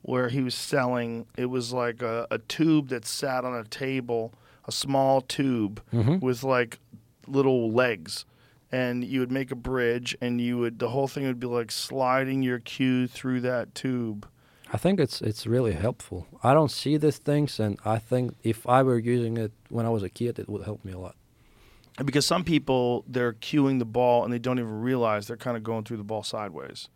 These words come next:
Speaker 2: Yeah, and
Speaker 1: And it
Speaker 2: even
Speaker 1: puts spin on
Speaker 2: myself,
Speaker 1: it.
Speaker 2: even myself, I noticed that it's not, it's crooked a little bit. Nobody's perfect, but, uh,
Speaker 1: Do you film yourself?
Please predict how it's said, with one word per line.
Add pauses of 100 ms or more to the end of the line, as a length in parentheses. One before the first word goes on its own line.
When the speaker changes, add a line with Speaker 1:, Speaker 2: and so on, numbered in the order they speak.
(140)
Speaker 2:
Yeah,
and (140)
Speaker 1:
And
it
Speaker 2:
even
Speaker 1:
puts
spin
on
Speaker 2:
myself,
Speaker 1:
it.
Speaker 2:
even
myself,
I
noticed
that (160)
it's
not, (200)
it's
crooked
a
little
bit. (440)
Nobody's
perfect,
but, (140)
uh, (640)
Speaker 1:
Do
you
film
yourself?